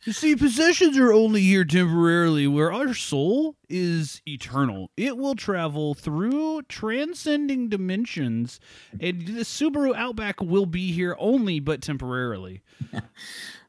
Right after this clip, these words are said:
Speaker 2: I live in a small, uh, small home, bro.
Speaker 1: I live in a yurt out
Speaker 2: No,
Speaker 1: in the
Speaker 2: you live in a
Speaker 1: back. <laughs>
Speaker 2: fucking camper.
Speaker 1: <laughs> Yeah,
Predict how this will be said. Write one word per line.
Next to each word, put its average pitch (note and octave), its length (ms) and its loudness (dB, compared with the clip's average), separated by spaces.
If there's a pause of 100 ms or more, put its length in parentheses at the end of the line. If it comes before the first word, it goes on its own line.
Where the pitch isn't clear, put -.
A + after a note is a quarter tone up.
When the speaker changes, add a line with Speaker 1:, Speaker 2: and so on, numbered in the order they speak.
Speaker 2:
I B2+ 80 0
live F#3 220 4
in E3+ 80 6
a C3 40 2
small, A#2+ 880 2
uh, G2 300 4 (240)
small C#3 320 4
home, G#2 320 4
bro. F#2 340 0 (120)
Speaker 1:
I D#3 60 -6
live G3 200 2
in A3 80 0
a F#3 60 2
yurt B2+ 460 -2
out E3 60 -8 (360)
Speaker 2:
No, G#2+ 320 6
Speaker 1:
in G#2 60 6
the G#2 60 4
Speaker 2:
you A#2 100 8
live B2 180 8
in A2 100 8
a G2 60 6
Speaker 1:
back. F#2 80 2
<laughs> - 20 -14
Speaker 2:
fucking A2 300 0
camper. A2 600 4
Speaker 1:
<laughs> - 220 -16
Yeah, A2+ 240 -6